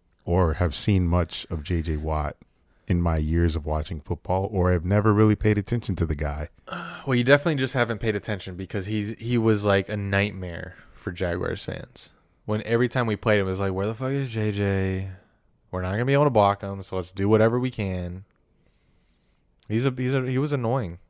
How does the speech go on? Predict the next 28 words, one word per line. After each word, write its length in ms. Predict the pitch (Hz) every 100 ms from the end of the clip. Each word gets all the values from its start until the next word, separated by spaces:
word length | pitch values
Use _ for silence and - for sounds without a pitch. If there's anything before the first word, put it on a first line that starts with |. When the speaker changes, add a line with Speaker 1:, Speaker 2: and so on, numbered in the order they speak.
| -
Speaker 2:
He 60 | 107
was 100 | 113
an 80 |
annoying 320 | 101 101 107 107
thorn 320 | 107 104 104
in 80 | 98
the 60 |
side. 280 | - 101 98
He 100 | 98
was, 220 | 98 - _ _ _ _ -
when 100 | 107
he 80 | 139
was 140 | 131
in 80 | 127
his 100 | 113
prime, 280 | - 120 120
he's 120 | 117
obviously 380 | 131 123 - 107
Hall 180 | 107
of 80 | 107
Famer, 320 | 92 87 90 - _ -
but 100 | -
when 80 | 98
he's 260 | 113 120 117
in 140 | 113
his 160 | 110 98
prime, 580 | - 110 110 113 113 113 _ _ _ _ _ _ _ _ _ _ _ _ _ _ _
more, 400 | 101 98 110 117